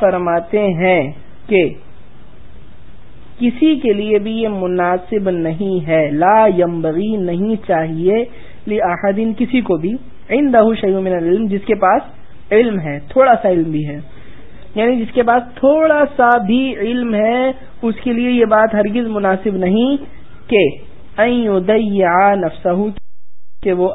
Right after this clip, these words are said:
ضائع کرے۔ سبحان اللہ، کتنی سادگی اور کتنی فصاحت کے ساتھ انہوں نے ہمیں بتا دیا کہ اگر اللہ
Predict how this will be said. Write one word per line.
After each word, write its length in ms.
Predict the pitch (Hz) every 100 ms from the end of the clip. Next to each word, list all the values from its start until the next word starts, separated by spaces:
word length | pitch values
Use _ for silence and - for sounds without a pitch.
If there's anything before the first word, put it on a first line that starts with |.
| 170 156
ضائع 320 | 143 143 143 139
کرے۔ 240 | 147 143 143 - - - - -
سبحان 240 | 165 160
اللہ، 160 | 160 160 160
کتنی 340 | 240 294 311 269
سادگی 500 | 175 165 156 180 254 - - - - - - -
اور 220 | 196 240 233
کتنی 300 | 185 226 247
فصاحت 560 | 240 160 160 160 190 190
کے 80 | 185
ساتھ 240 | 185 175 180
انہوں 160 | 175
نے 120 | 170 170
ہمیں 180 | 160 160
بتا 280 | 156 156 151
دیا 180 | 156 170 226 - - - - - - -
کہ 100 | 180
اگر 180 | 175 185
اللہ 260 | 175 170